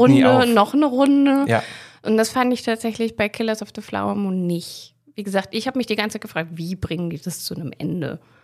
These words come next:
Speaker 2: Also
Speaker 1: Ja, also die, die, die positive Nachfrage, wann hört es auf und wie hört es auf?
Speaker 2: Ja, genau. Also wie bring-, wie schaffen sie den Turnaround, ähm, dann sich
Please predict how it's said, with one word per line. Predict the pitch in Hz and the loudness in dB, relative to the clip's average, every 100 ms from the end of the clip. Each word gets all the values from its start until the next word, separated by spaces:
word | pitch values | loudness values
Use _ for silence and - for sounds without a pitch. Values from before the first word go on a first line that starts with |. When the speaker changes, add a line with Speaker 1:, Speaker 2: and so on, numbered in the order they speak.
| _ _ _ _ | _ _ _ _
Speaker 2:
Also | - 160 170 | -8 -6 0
Speaker 1:
Ja, | 120 | 0
also | 113 113 107 - - - | 2 0 -2 -6 -20 -14
die, | - 107 113 110 | -10 -6 -2 -2
die, | - 104 | -4 -6
die | 104 | -4
positive | 98 - 143 147 139 - 101 | -4 0 2 2 0 -4 -2
Nachfrage, | 98 92 98 101 95 95 | 0 -2 -4 -4 -4 -2
wann | 95 101 | 0 0
hört | 104 101 101 | 0 0 -4
es | - | -4
auf | - 95 95 | 0 0 0
und | 110 101 98 | -2 -4 -2
wie | 123 127 | 0 2
hört | 104 92 - | 2 0 -2
es | 104 - | -8 -6
auf? | 92 95 92 - | -4 -4 -6 -4
Speaker 2:
Ja, | 190 175 175 180 _ _ | -2 -2 -4 -8 _ _
genau. | 185 170 165 - - | -2 -2 -4 -8 -4
Also | 208 226 220 | -2 0 2
wie | 277 | 2
bring-, | - 262 - | 0 -4 -2
wie | 254 277 | 0 2
schaffen | - 247 269 233 | 2 0 0 0
sie | 220 | 0
den | 208 202 | 0 -2
Turnaround, | - 220 226 196 160 156 175 214 - | -2 -2 0 -2 -2 -4 -4 -8 -8
ähm, | - 190 190 185 180 | -4 -4 -2 -4 -6
dann | - 180 185 | -6 -4 -4
sich | 185 180 - | -4 -8 -14